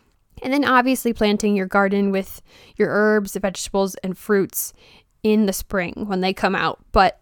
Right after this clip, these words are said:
that is another thing to think about. If you don't want that, then that's not something you should probably do, 'cause fruit trees can have very high maintenance. They can attract pests as well. So that's another factor just to think about. Most of the time,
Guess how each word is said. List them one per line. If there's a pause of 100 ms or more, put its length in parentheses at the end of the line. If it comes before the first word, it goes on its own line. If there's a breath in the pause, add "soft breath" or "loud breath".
that
is
another (420)
thing
to
think
about. (380 loud breath)
If
you
don't
want
that,
then (600)
that's
not
something
you
should
probably
do,
'cause
fruit
trees
can
have
very
high
maintenance.
They
can (480 soft breath)
attract
pests
as
well.
So (580 soft breath)
that's
another
factor
just
to
think
about. (180)
Most
of
the
time,